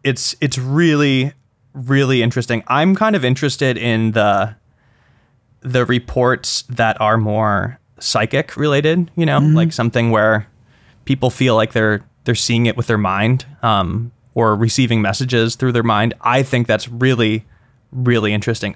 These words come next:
Speaker 1: I personally think that's the key to understanding a lot of this stuff. Um, if, if I, like, had a gun to my head and had to guess what's going on, I think, um, and by the way, that's not to, like, disprove anything. I think that, like, completely validates it, that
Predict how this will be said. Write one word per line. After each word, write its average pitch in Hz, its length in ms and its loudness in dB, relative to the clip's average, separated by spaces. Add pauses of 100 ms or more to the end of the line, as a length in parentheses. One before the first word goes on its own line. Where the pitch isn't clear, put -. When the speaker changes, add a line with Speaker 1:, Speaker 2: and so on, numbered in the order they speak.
Speaker 1:
I 139 180 2
personally 196 460 2
think 139 220 -2
that's 123 540 -2 (480)
the 127 140 0
key 131 600 0 (1300)
to 127 120 0
understanding 117 560 0
a 104 60 0
lot 95 180 0
of 92 80 -4
this 87 140 -6
stuff. - 500 -8 (120)
Um, 76 580 -4
if, 123 220 -4
if 127 180 -4
I, 117 220 2
like, 127 200 -2
had 127 340 -4
a 127 100 0
gun 131 200 0
to 135 60 2
my 123 140 0
head 123 200 2
and 117 140 0
had 120 200 -2
to 117 160 -2
guess 110 560 -2 (100)
what's 113 180 -2
going 98 260 -2
on, 101 240 0
I 113 140 0
think, 123 260 -2
um, 92 380 -2 (420)
and 143 140 2
by 156 120 2
the 156 80 2
way, 156 120 4
that's 123 180 0
not 147 160 2
to, 120 220 -2
like, 113 160 -2 (760)
disprove 123 440 2
anything. 101 340 -2
I 101 80 2
think 117 200 -2
that, 104 140 0
like, 107 300 -4
completely 127 360 0
validates 104 500 0
it, - 180 -6
that 101 240 -2